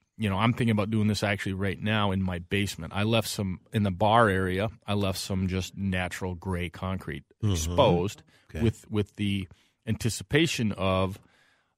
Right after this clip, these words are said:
Speaker 1: uh, having a surface easy to clean. So I thought,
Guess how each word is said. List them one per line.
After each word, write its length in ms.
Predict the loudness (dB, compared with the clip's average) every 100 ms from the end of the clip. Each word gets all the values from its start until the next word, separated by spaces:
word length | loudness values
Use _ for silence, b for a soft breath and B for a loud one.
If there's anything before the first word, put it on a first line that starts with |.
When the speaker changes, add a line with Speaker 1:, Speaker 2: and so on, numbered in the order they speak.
| _
Speaker 1:
uh, 520 | -6 -4 -4 -4 -8
having 400 | -4 -2 0 -2 -4
a 100 | -8
surface 440 | -4 -2 -2 -4
easy 240 | -4 -2 -2
to 40 |
clean. 380 | -4 -6 -8 -8
So 160 | -2 0
I 140 | 0
thought, 360 | 0 0 0